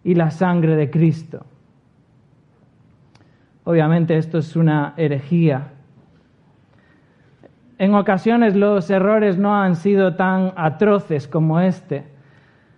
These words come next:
sino muchas veces simples malentendidos, a veces distorsiones del pasaje,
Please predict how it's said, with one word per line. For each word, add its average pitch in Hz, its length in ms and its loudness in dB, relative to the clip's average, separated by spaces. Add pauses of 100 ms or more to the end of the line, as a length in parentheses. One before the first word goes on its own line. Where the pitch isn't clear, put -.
(120)
sino 214 300 4
muchas 247 340 2
veces 214 320 0
simples 214 840 0
malentendidos, 190 1300 2 (640)
a 190 120 2
veces 214 680 0
distorsiones 208 1080 2
del 190 220 2
pasaje, 170 760 -2